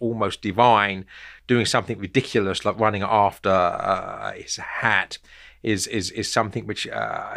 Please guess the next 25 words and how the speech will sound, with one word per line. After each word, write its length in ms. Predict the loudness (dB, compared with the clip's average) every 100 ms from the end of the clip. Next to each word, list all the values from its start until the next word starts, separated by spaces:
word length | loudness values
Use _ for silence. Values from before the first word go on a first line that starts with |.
| -10
it 240 | -10 -8
evokes 540 | -6 -2 2 2 0 -8
humor. 520 | -6 -4 -4 -4 -6 -14 -20 -20 -12
He 120 | -2
does 220 | 4 4 4
say, 240 | 4 4
by 140 | 4
the 100 | 4
way, 220 | 6 4 4
that 220 | 0 4
the, 580 | 4 6 2 -4 -16 -6
this, 200 | -6 -6
he, 360 | -16 -14 -14 -14 -18
he, 100 | -18
he 260 | -10 -8 -8
can't 300 | 0 0 0
see 120 | -2
how, 160 | 0 -2
how 260 | 0 0 0
running 300 | 0 0 0 0
after 340 | 0 0 -10
one's 380 | -6 -2 0 0
hat 220 | -2 -2
is 160 | -6 -8
any 360 | -6 -4 -4